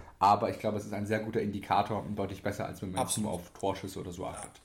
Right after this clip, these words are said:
Speaker 2: Au-, auch gut, dass sie das eingeführt haben, generell. Also nur allgemein gesagt.
Speaker 1: Generell.
Speaker 2: Ähm, ich glaube, da
Speaker 1: Super
Speaker 2: bekommen wir
Speaker 1: Statistik.
Speaker 2: nochmal einen, gu-, einen guten Blick auf das Spiel,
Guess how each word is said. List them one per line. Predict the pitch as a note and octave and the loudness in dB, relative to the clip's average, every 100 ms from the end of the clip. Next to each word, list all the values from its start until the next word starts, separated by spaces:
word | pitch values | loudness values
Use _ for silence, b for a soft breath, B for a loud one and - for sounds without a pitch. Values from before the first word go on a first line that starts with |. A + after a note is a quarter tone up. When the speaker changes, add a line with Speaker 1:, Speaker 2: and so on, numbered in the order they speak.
| - | -10
Speaker 2:
Au-, | G#2 | -6
auch | A2 G#2+ G#2+ - | -2 0 -2 -2
gut, | B2 C#3+ | -2 -2
dass | A2 | -4
sie | G#2 | -6
das | G#2 | -6
eingeführt | - A2+ G#2 F#2+ | -6 -6 -6 -8
haben, | F#2 F#2+ F#2+ | -8 -10 -10
generell. | F#2+ F#2+ F#2 | -10 -10 -10
Also | F#2 G2 | -8 -6
nur | G2+ E2+ | -6 -4
allgemein | G#2+ G2+ G2 | -4 -4 -4
gesagt. | G2 G2+ G2+ - - | -4 -4 -6 -6 -4
Speaker 1:
Generell. | G#2 F#2 E2 | -2 -2 -4
Speaker 2:
Ähm, | G2+ | -8
ich | - | -8
glaube, | A#2 | -6
da | - | 0
Speaker 1:
Super | A#2+ | 2
Speaker 2:
bekommen | A2+ A2+ A#2 | 2 2 0
wir | |
Speaker 1:
Statistik. | A2+ B2 | 0 0
Speaker 2:
nochmal | |
einen, | A#2 A#2 | 0 -2
gu-, | C#3+ | -4
einen | A#2+ A#2 | -2 -2
guten | B2 C#3+ A#2+ | -2 -2 -4
Blick | G#2+ A2 A2 | -4 -4 -4
auf | - | -6
das | G2+ | -8
Spiel, | - G2+ | -6 -6